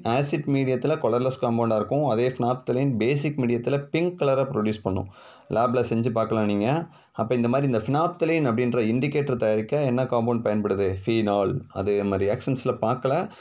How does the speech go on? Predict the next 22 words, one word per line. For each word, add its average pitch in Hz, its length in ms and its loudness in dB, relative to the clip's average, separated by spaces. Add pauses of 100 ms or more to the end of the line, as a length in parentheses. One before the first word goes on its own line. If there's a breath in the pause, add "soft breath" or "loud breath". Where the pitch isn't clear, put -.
(140 loud breath)
நான் 101 360 0
அடுத்த 107 280 0
வீடியோல 104 360 0
போடுறேன் 92 220 0
நான். 90 240 -6 (280 loud breath)
அடுத்து 117 260 0
நெக்ஸ்ட் 120 240 -2
வந்துட்டு 139 360 2
ஃபீனால் 151 420 2
வந்துட்டு 120 540 0 (320 loud breath)
எக்ஸ்ப்ளோசிவ் 170 640 0
ப்ராடக்ட், 107 360 0
வெடிமருந்து 147 540 0
தயாரிக்க 113 360 0
பயன்படுது 104 540 2
அப்படின்னு 104 140 0
சொல்லியிருக்காங்க. 98 520 0
உங்களுக்கு 113 440 0
தெரியும், 123 280 2
வெடிமருந்து 123 520 2
அப்படின்னு 110 240 0
சொன்னீங்கன்னா 113 520 0